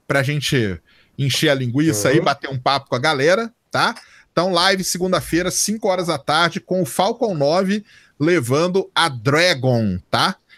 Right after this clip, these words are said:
Speaker 1: Esse aqui é de Cabo Canaveral. Hoje foi lá de Vande, Vandenberg, na Califórnia.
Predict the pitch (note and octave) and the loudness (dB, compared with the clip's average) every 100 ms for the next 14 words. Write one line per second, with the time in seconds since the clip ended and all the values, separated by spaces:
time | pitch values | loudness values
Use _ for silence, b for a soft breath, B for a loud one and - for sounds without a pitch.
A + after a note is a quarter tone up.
0 | b C#3 G#3+ - F3+ - G3 G3+ - G#3 | b 0 2 2 -2 0 -4 -2 -4 -2
1 | G#3+ G#3 G#3+ G3+ B2 G2+ - D#3 F3+ G#3 | -2 -2 0 0 -2 -6 -2 4 4 4
2 | B3 - F#3+ F3 C#3 G3 B3 b - A2+ | -2 -4 0 2 4 2 0 b -12 -4
3 | D#3+ A#3 - A2 A2 C#3 D#3+ B2 G2+ F#2 | -2 -2 -4 -4 0 0 0 -4 -6 -4
4 | D3 G3+ G#3 G3 B2 C#3 C#3+ D#3+ C3 D#3 | -2 -2 -2 -2 -2 -2 -4 -4 -2 -4
5 | - b b b F3 - F3 F#3 - G2+ | -6 b b b -4 0 0 0 -6 -6
6 | F2+ C2+ D#2+ | -6 -6 -12